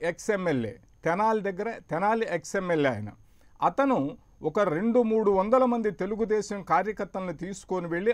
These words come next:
ఆ మహాపాదయాత్రలో ప్రకాశం జిల్లా చదలవాడ అనే గ్రామంలో ఉన్నప్పుడు, మహాపాదయాత్ర చదలవాడ గ్రామంలో ఉన్నప్పుడు అక్కడికి వెళ్ళి హ-, హల్చల్ చేయటం జరిగింది. ఆ హల్చల్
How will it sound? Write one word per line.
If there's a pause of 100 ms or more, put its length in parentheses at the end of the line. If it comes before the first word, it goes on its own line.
ఆ
మహాపాదయాత్రలో
ప్రకాశం
జిల్లా
చదలవాడ
అనే
గ్రామంలో
ఉన్నప్పుడు,
మహాపాదయాత్ర (380)
చదలవాడ
గ్రామంలో
ఉన్నప్పుడు (320)
అక్కడికి
వెళ్ళి (580)
హ-, (240)
హల్చల్ (120)
చేయటం
జరిగింది. (480)
ఆ
హల్చల్